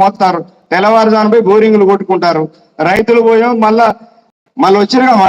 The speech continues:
డైరెక్టర్ బ్రహ్మం గారు ఏమైనా ఉన్నాడు. ఈ మన ఒడ్రే వాళ్ళందరూ వచ్చేసేది మనకు బావులు, పాత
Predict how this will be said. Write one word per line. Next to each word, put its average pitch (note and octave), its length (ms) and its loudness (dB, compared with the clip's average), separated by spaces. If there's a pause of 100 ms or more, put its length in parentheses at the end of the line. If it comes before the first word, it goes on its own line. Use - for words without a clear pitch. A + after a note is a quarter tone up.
డైరెక్టర్ A3 440 -2
బ్రహ్మం A3 300 0
గారు G#3 180 2
ఏమైనా G#3 280 0
ఉన్నాడు. D3+ 300 -2 (480)
ఈ F#3+ 100 2 (120)
మన A3 120 -2 (120)
ఒడ్రే A3 300 -2
వాళ్ళందరూ A#3 440 0
వచ్చేసేది A#3 480 2
మనకు A3 240 0
బావులు, A3+ 260 2 (100)
పాత A3 140 0